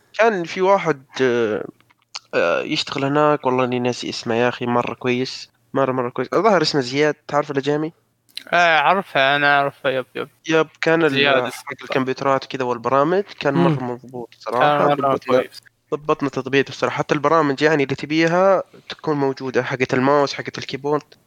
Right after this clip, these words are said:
Speaker 3: مهم. يعني، ما
Speaker 1: مم.
Speaker 3: عانيتم منها أبدًا من ناحية إنه تجيب أغراض
Speaker 1: لا، لا،
Speaker 3: وتجيب
Speaker 1: لا،
Speaker 3: ذا؟
Speaker 1: أبدًا.
Speaker 3: الكونفيجريشن كان تمام؟
Speaker 1: كل شيء تمام.
Speaker 3: طيب.
Speaker 2: هو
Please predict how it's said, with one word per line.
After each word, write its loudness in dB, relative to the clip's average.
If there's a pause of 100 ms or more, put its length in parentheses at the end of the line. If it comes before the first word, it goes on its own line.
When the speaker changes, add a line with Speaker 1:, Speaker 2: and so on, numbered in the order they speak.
(200)
Speaker 3:
مهم. 0
يعني، 2
ما 4
Speaker 1:
مم. 4
Speaker 3:
عانيتم 2
منها 0
أبدًا -2
من -4
ناحية -2
إنه 0
تجيب -2
أغراض 2
Speaker 1:
لا، 6
لا، 2
Speaker 3:
وتجيب 0
Speaker 1:
لا، 2
Speaker 3:
ذا؟ 0
Speaker 1:
أبدًا. -6 (440)
Speaker 3:
الكونفيجريشن 2
كان 0
تمام؟ 0 (460)
Speaker 1:
كل -4
شيء -2
تمام. -6 (460)
Speaker 3:
طيب. 2 (180)
Speaker 2:
هو 4